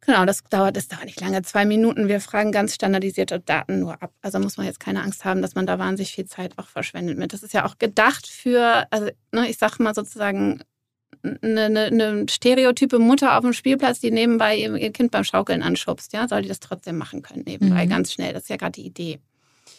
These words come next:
Speaker 1: Ähm, was uns total überrascht hat, wenn ich noch eine Sache zu den Twizees kurz sagen darf. Wir haben das damals ja gelauncht, ähm, Anfang mit, in der Pandemie.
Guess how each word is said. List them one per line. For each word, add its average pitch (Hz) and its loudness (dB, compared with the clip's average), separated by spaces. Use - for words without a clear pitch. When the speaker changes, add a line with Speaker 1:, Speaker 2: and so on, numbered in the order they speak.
Speaker 1:
Ähm, 226 6
was 233 4
uns 262 4
total 277 2
überrascht 240 4
hat, 240 2
wenn 220 2
ich 214 2
noch 233 0
eine 240 4
Sache 240 0
zu 214 -10
den 220 0
Twizees 214 -2
kurz 190 -4
sagen 185 2
darf. 180 -2
Wir 208 -4
haben 214 0
das 208 -2
damals 214 -2
ja 208 -2
gelauncht, 202 0
ähm, 208 -4
Anfang 214 -4
mit, 208 -6
in 208 -2
der 202 0
Pandemie. 196 4